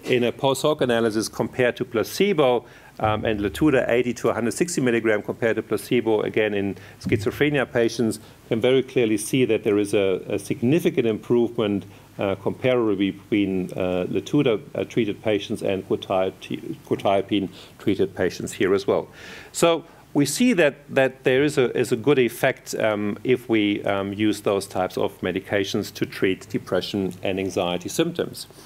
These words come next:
Now, the other really core business in, in treating, um, or improving outcomes, uh, in schizophrenia is looking at cognitive functioning. And cognitive impairment, as you would know,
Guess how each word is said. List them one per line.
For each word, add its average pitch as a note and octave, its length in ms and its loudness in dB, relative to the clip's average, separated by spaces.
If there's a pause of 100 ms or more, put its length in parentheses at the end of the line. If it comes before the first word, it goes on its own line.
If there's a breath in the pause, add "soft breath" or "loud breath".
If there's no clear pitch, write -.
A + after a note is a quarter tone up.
(680 loud breath)
Now, E3+ 160 4
the D3+ 160 4
other G3 260 4
really D#3+ 240 4
core D#3 460 4
business F3 560 2
in, B2 320 4
in B2 240 2
treating, C3 640 0
um, A2 380 0
or A#2 160 4
improving A#2 500 2
outcomes, A2+ 800 -2 (140)
uh, A2+ 60 -2
in B2+ 200 2
schizophrenia C3 720 0
is A#2+ 180 0
looking C3 340 0
at A2 220 -2
cognitive C3 540 0 (200)
functioning. A2 640 -4 (420 loud breath)
And B2+ 260 2
cognitive F#3 380 0
impairment, C#3+ 520 2
as A#2 220 2
you B2 100 4
would A2+ 200 2
know, C3 340 2